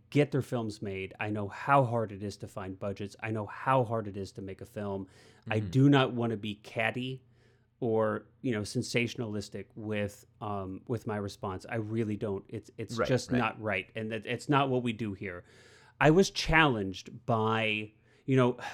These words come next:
Speaker 1: I was challenged by the entire film, and I don't feel like in a good way for me personally.
Speaker 2: Mm-hmm.
Speaker 1: Um, including with this, this teaser that this, this, you know, and, and for those of you who haven't seen it, or maybe you haven't seen it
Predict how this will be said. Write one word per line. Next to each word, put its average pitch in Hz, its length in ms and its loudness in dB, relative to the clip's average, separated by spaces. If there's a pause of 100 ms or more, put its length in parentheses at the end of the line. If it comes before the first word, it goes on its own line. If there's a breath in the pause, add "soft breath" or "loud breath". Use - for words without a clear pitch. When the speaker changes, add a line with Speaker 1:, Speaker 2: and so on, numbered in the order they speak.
(140 loud breath)
Speaker 1:
I 127 80 4
was 135 160 2
challenged 202 400 4
by 139 160 4
the 135 140 0
entire 113 420 -2
film, 95 540 -8 (720 loud breath)
and 131 160 6
I 123 80 8
don't 139 320 4
feel 143 220 -2
like 123 260 0
in 117 80 -2
a 107 60 -4
good 110 240 -4
way 101 260 -4
for 104 180 -6
me 104 460 -2 (200)
personally. 107 680 0
Speaker 2:
Mm-hmm. 92 100 -20 (720 soft breath)
Speaker 1:
Um, 123 320 4
including 160 640 4
with 131 220 2
this, 123 180 0 (220)
this 123 160 -2
teaser 120 640 -2
that 113 120 -2 (260)
this, 110 260 -4
this, 123 280 -2
you 127 80 -2
know, 104 220 -2
and, 117 280 -2
and 117 200 0
for 131 160 -2
those 131 180 4
of 117 100 -6
you 120 200 0
who 120 160 -2
haven't 101 320 -4
seen 165 240 -2
it, 135 160 0
or 117 100 -2
maybe 107 260 -8
you 107 100 -6
haven't 104 200 -8
seen 101 240 -12
it 98 80 -12